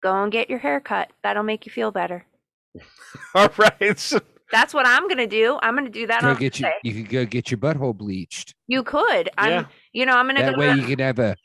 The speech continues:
Speaker 3: pristine sphincter,
Speaker 1: <laughs>
Speaker 3: you know?
Speaker 2: Yeah.
Speaker 1: I'm gonna go to
Speaker 3: You, you can
Speaker 1: spa.
Speaker 3: go from, you can go from a chili ring to a cinnamon ring.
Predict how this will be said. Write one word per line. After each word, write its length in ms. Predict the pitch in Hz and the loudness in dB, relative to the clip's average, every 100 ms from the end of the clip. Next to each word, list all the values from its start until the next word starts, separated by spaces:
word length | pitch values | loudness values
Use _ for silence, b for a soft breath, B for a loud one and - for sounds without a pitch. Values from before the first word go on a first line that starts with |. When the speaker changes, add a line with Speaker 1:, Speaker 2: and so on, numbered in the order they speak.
| _ _ - | _ _ -6
Speaker 3:
pristine 1000 | 151 - - - 180 170 165 147 131 101 | -4 -2 -4 -2 0 2 2 0 -2 -4
sphincter, 720 | - 311 147 127 349 95 87 359 | -4 -2 0 -2 -4 -6 -6 -6
Speaker 1:
<laughs> 100 | - | -4
Speaker 3:
you 140 | 311 113 | -2 0
know? 300 | 113 123 120 _ _ | 0 -2 -4 _ _
Speaker 2:
Yeah. 160 | 175 170 - | -8 -8 -6
Speaker 1:
I'm 100 | - | -4
gonna 160 | 226 240 | -2 0
go 160 | 240 | -2
to 120 | 233 127 | 0 0
Speaker 3:
You, 60 | 123 | 0
you 200 | 127 139 | 0 0
can 120 | - | 2
Speaker 1:
spa. 140 | 151 139 | 2 2
Speaker 3:
go 60 | |
from, 340 | 131 139 120 104 | 0 -4 -4 -4
you 140 | 123 | -4
can 140 | 127 131 | -4 -2
go 160 | 143 | -2
from 220 | 135 139 120 | -2 -4 -6
a 40 | |
chili 460 | - - 156 147 143 | -6 -4 -2 -2 -2
ring 360 | 143 143 139 - | -2 -4 -8 -10
to 140 | 131 | -8
a 40 | 101 | -8
cinnamon 600 | - - 120 101 92 92 | -10 -10 -10 -10 -12 -14
ring. 280 | 92 87 | -16 -16